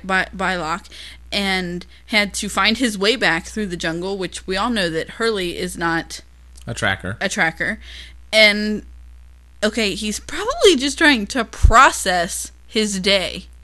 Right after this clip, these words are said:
Speaker 2: Yeah.
Speaker 1: She didn't have to be that nasty.
Speaker 2: No, no doubt. <clears throat> And even, and I would say that if I had to guesstimate,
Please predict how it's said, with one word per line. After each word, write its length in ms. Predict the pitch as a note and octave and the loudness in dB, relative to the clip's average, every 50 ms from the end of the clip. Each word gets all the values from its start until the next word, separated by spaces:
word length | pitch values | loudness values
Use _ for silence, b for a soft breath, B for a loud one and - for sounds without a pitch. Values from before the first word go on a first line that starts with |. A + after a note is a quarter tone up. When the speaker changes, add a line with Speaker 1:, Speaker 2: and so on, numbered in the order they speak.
| - - - - | -20 -20 -14 -10
Speaker 2:
Yeah. 300 | A2+ F#2 F2 E2+ E2+ F2+ - - | -6 -4 -4 -4 -4 -6 -8 -10
Speaker 1:
She 180 | - - A#3 | -6 -4 0
didn't 200 | A3 A#3 A#3 A3+ | 0 0 2 0
have 160 | A3 G#3+ G#3 G#3 | 0 -2 -4 -6
to 60 | G3+ | -8
be 120 | F3 F3+ | -10 -10
that 180 | E3+ E3 D#3 - | -8 -8 -8 -8
nasty. 380 | D#3 D3 D#3 E3+ - - - - | -8 -10 -10 -12 -14 -16 -10 -4
Speaker 2:
No, 140 | C#3+ D3 D3 | -2 -2 0
no 300 | C#3 C#3 D#3+ E3 G3+ G#3 | -2 -2 0 2 2 2
doubt. 380 | G#3+ F3 D3+ B2 G2+ G#2 E2+ C#2+ - E3 - | 4 2 2 2 0 -2 -6 -10 -12 -14 -14
<clears throat> 140 | - - - | -14 -10 -4
And 560 | A3+ A3 A3 G#3+ G3+ F#3+ E3+ - E3 E3+ F3 | 0 2 4 4 4 2 2 0 0 2 2
even, 260 | F3 G3+ A3 G3 - - | 2 2 0 -2 -2 -2
and 160 | D#3 D#3 D3+ | -2 0 2
I 140 | A2+ D#3 F3+ | 4 4 4
would 160 | F#3+ F#3+ F3+ - | 4 2 2 2
say 220 | - F3 D3+ D3+ | 2 4 4 2
that 200 | C3+ C3 A#2+ - | 2 2 0 0
if 140 | - B2 - | 0 0 2
I 80 | D3+ C#3+ | 2 2
had 200 | E3 E3 D3+ C3+ | 2 2 0 -2
to 60 | A#2 | -4
guesstimate, 720 | G#2+ - - A2 A#2 A#2 - - C3 C3 C3+ C3 C3+ B2 - | -6 -2 -2 -2 0 -2 -2 -4 -4 -2 0 0 0 0 -2